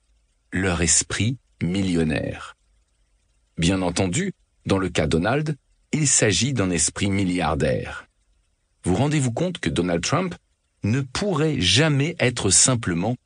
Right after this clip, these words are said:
millionnaire ? S'il avait une valeur nette de seulement un million de dollars, comment pensez-vous qu'il se sentirait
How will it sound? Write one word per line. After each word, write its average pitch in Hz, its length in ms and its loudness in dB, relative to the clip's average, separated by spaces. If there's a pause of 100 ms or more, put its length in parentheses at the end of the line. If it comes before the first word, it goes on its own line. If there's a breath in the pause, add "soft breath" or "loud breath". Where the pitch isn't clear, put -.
(160)
millionnaire ? 131 880 0 (580)
S'il 135 240 0
avait 147 180 2
une 101 220 0
valeur 98 420 2
nette 107 460 -2
de 85 140 0
seulement 101 460 0
un 113 100 2
million 143 420 2
de 123 40 0
dollars, 120 520 -2
comment 202 280 -2
pensez-vous 139 520 2
qu'il 127 160 -4
se 113 160 2
sentirait 107 560 2